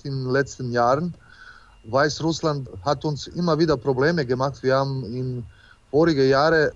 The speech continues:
gegen Weißrussland gespielt und immer wieder Probleme mit ihnen gehabt. Die haben uns einfach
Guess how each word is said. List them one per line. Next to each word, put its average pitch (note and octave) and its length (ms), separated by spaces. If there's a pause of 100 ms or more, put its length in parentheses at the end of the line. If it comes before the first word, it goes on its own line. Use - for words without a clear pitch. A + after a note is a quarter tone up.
gegen B2 460
Weißrussland C#3+ 580
gespielt C#3+ 540 (440)
und C3 220
immer D3+ 260
wieder D#3 180
Probleme C#3+ 480
mit A#2+ 180
ihnen B2 300
gehabt. B2 300 (100)
Die C3 100
haben C#3+ 160
uns C#3 240
einfach C#3+ 300